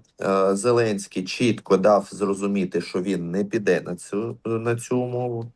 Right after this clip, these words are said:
Путін одразу сказав: «А чому тільки Донецька? Ми не відмовлялись від того, що ми оголошували, а, в двадцять третьому, двадцять четвертому роках. Ми не відмовлялись від тих позицій.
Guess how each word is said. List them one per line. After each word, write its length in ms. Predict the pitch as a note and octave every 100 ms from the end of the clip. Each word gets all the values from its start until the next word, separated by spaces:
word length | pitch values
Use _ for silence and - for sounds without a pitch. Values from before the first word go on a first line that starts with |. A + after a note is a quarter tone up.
| _ _ _
Путін 320 | A2+ A#2+ D3
одразу 380 | C#3 B2 C3 C3
сказав: 520 | - - B2+ E2+ -
«А 100 | -
чому 260 | - D#3+ E3
тільки 320 | - G#2+ -
Донецька? 640 | F#3+ G2+ E2 - - - F2+
Ми 380 | G#2 D3 F3 F#3+ - _ _ -
не 120 | D3
відмовлялись 840 | E3+ E3 F3 C#3 C3+ C3+ C3 -
від 300 | A#2+ A#2+ - -
того, 280 | A2+ A2 G#2
що 180 | -
ми 140 | G#2 G#2
оголошували, 960 | G#2 G2+ G2+ G2+ - F#2+ F#2+ F#2 F#2+ F#2+ - _ _
а, 260 | - F2+ F2+
в 100 | F2
двадцять 400 | G2 G2+ - F#2+
третьому, 420 | G2+ F#2 F#2+ F#2+
двадцять 260 | F#2 F#2 -
четвертому 580 | - F#2+ F2+ F#2 F2+
роках. 400 | F2+ F#2 F2 E2 - _ _ _ _ _ -
Ми 140 | G#2+
не 120 | B2
відмовлялись 720 | F3 F#3+ F3+ C3+ B2+ B2+ A#2 G#2+
від 160 | G#2
тих 220 | G#2 G2+
позицій. 640 | - G2 F#2 F2+ - F2